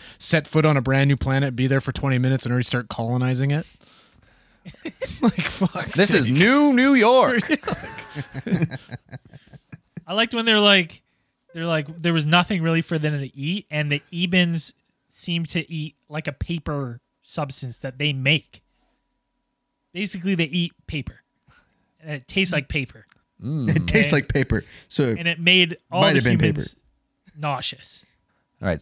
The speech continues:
Speaker 2: so they get,
Speaker 4: Yeah.
Speaker 2: they get on this planet.
Speaker 1: They eat paper.
Speaker 2: They eat some paper.
Speaker 3: It
Speaker 2: The temperature is,
Speaker 3: sucks.
Speaker 2: it's hot. It's a hundred seventy degrees. I'm assuming that's
Speaker 4: Right.
Speaker 2: Fahrenheit, or everyone would be dead.
Speaker 4: Yeah.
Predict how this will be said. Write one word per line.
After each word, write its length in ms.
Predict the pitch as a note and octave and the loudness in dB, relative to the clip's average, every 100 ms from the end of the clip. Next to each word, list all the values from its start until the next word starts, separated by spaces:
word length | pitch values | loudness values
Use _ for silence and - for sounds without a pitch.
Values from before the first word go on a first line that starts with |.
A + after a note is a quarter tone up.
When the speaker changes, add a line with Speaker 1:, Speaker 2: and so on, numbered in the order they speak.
| - | -4
Speaker 2:
so 100 | A2+ | -2
they 80 | |
get, 120 | A#2+ F#3 | 0 0
Speaker 4:
Yeah. 40 | |
Speaker 2:
they 100 | D3 | 0
get 140 | D3 F3+ | 2 2
on 100 | E3+ | 2
this 80 | D#3 | -2
planet. 400 | D#3+ C#3 C#3 - _ _ _ _ _ | 0 0 0 -4 _ _ _ _ _
Speaker 1:
They 80 | - | -14
eat 180 | C3 D3+ | -10 -6
paper. 360 | C#3+ B2+ B2+ A#2 | -6 -6 -6 -6
Speaker 2:
They 100 | A2 | 2
eat 160 | D#3 - | 2 2
some 140 | E3+ | 0
paper. 420 | D#3 B2 A2+ A2 - | 2 2 0 -2 -4
Speaker 3:
It 100 | A2 | -6
Speaker 2:
The 80 | |
temperature 500 | A#2+ E3+ E3+ F3 E3+ D3+ | 0 2 2 2 4 2
is, 80 | C3 | 0
Speaker 3:
sucks. 320 | - - - _ - | -10 -18 -20 _ -8
Speaker 2:
it's 100 | - | -2
hot. 300 | D3 C#3 - | 2 2 0
It's 100 | - | -4
a 40 | |
hundred 280 | B2 C#3+ C3+ | -2 -2 0
seventy 280 | C#3+ C3 B2 | 0 0 -4
degrees. 420 | A2+ A#2+ A#2 A#2+ | -2 0 0 -2
I'm 140 | - A2+ | -4 -4
assuming 380 | - B2+ B2 A2+ | -2 -2 0 0
that's 200 | G2+ A#2 | -2 -2
Speaker 4:
Right. 60 | |
Speaker 2:
Fahrenheit, 380 | G#2+ G#2 G2+ G#2 | 0 0 0 -2
or 100 | G2 | -4
everyone 340 | G2 G2 F#2 F2+ | -4 -4 -4 -4
would 100 | E2+ | -6
be 80 | |
dead. 240 | E2+ D#2+ G2+ - _ _ _ _ _ _ | -6 -8 -10 -14 _ _ _ _ _ _
Speaker 4:
Yeah. 220 | A#2 G#2+ | -8 -8